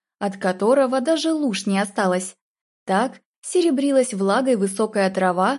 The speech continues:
которая здесь была воля. Из-за неё едва проглядывались покосившиеся крыши домов. Деревня в две улицы, с пару десятком домов,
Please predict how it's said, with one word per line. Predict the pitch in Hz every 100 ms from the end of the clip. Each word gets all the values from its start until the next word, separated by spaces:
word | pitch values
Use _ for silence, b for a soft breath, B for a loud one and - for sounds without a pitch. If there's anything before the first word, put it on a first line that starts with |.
| - -
которая | 349 349 339 302
здесь | 240 180 214 269
была | 196 196 185
воля. | 175 190 185 190 190 _ _ _
Из-за | 226 208 185 214
неё | 196 185 208
едва | 269 208 185 196
проглядывались | 202 185 185 233 240 214 190 190
покосившиеся | 196 190 185 247 269 269 254 269
крыши | 269 277 262 269
домов. | 294 302 220 170 - _ _ _ -
Деревня | 190 208 202 202 285 269 240
в | 208
две | 220 294
улицы, | 302 240 185 180 190 185 185 _ _
с | -
пару | - 359 339 247
десятком | 202 190 190 240 - 202 202
домов, | 262 277 185 -